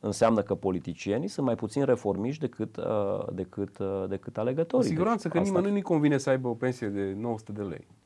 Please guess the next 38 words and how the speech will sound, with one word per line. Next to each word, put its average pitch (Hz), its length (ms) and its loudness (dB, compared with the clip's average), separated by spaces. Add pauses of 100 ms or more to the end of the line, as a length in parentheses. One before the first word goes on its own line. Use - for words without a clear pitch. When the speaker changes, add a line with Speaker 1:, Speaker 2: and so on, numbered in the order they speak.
Speaker 2:
Adică - 260 -14
Speaker 1:
Da. - 60 -8
Speaker 2:
atunci 139 340 -2
poate 160 160 2
ar 151 80 6
exista 143 320 4
deschidere 151 520 0
spre 143 200 -4 (580)
o 127 240 4
Speaker 1:
N- 95 120 -8
Speaker 2:
tranziție 151 880 2
cât 156 140 -2
mai 151 140 2
rapidă 127 360 0
spre 101 260 -8
Speaker 1:
Da, 104 260 -2
Speaker 2:
un 120 80 -2
alt 117 100 -2
Speaker 1:
nimeni, 208 280 2
Speaker 2:
sistem. - 180 -6
Speaker 1:
deci 127 200 0
noi 147 220 2
vorbim 131 280 2
de 131 80 4
alegătorul 113 480 2
median, 104 340 0
ăsta 95 180 -8
este 101 140 -6
un 101 60 -4
concept 92 560 -4 (220)
oarecum 92 400 0
abstract, 147 300 2
nu 127 120 2
știm 143 320 4
care 113 420 6
este 101 300 2
acel, 90 300 -4
uh, 85 220 -8